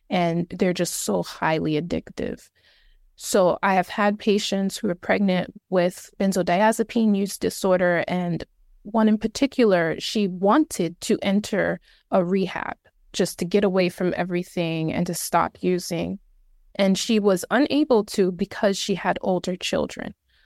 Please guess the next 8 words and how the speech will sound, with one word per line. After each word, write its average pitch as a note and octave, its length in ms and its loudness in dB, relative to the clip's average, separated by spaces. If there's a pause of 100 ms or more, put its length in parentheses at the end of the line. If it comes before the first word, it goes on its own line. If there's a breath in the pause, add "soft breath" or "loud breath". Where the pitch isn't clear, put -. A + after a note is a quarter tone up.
(140)
So - 180 0
it G3 80 0
wasn't C4 340 4
so - 200 2
much C#4 320 2
the - 100 0
substance, - 960 -2
though, G3 240 2